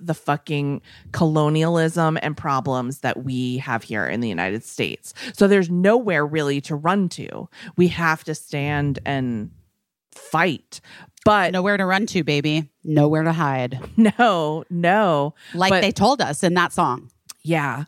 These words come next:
Speaker 1: but I don't love, uh, Rudy Giuliani. Um,
Speaker 2: But here's where, Casey, I wanted to talk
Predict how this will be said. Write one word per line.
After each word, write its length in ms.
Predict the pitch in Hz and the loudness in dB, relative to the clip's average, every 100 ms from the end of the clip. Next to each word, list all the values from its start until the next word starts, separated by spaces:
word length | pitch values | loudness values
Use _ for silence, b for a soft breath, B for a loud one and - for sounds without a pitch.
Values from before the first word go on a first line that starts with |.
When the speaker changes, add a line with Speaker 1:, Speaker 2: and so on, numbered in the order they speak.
| B B | B B
Speaker 1:
but 160 | - 185 | 0 2
I 160 | 175 185 | 4 2
don't 300 | 226 262 240 | 2 0 0
love, 440 | 196 196 190 170 | 2 2 0 0
uh, 380 | 180 160 151 151 | 2 2 2 0
Rudy 280 | 151 160 151 | 0 -2 -2
Giuliani. 1160 | 151 160 151 139 135 135 131 123 120 117 117 - _ | -4 -2 0 2 0 0 -2 -2 -2 -4 -6 -8 _
Um, 640 | 151 135 123 117 104 95 - _ _ _ _ - B B B B _ | -2 0 0 -2 -6 -8 -12 _ _ _ _ -18 B B B B _
Speaker 2:
But 520 | 220 208 143 - - - _ _ _ _ _ _ _ _ _ _ - | 4 4 0 -10 -16 -16 _ _ _ _ _ _ _ _ _ _ 0
here's 460 | - 220 226 240 190 | 4 6 4 2 0
where, 460 | 175 139 127 147 - - | 0 0 -4 -10 -10 0
Casey, 580 | 202 147 165 147 143 139 | 0 2 2 4 2 0
I 120 | - 156 | 0 2
wanted 280 | 156 151 | 0 -2
to 60 | - | -4
talk 380 | - 151 151 | 0 0 0